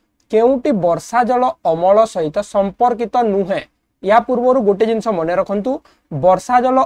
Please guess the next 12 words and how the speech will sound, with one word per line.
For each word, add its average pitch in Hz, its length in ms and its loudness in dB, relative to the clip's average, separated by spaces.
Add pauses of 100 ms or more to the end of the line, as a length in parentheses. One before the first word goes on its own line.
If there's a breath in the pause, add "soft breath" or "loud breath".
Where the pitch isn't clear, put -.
ଅମଳ 196 340 4
ପ୍ରକଳ୍ପ 240 480 2 (200)
କେଉଁ 220 280 2 (1400)
ରାଜ୍ୟରେ 185 580 4
ବାଧ୍ୟତାମୂଳକ 202 880 2
କରାଯାଇଛି, 151 540 0
କମ୍ପଲସରି 208 600 2
କରାଯାଇଛି, 151 480 0
ସମସ୍ତେ 202 360 -4
ଜାଣିଛେ? 233 360 2 (1000)
ଭେରି 180 260 2
ଗୁଡ୍, 135 180 -6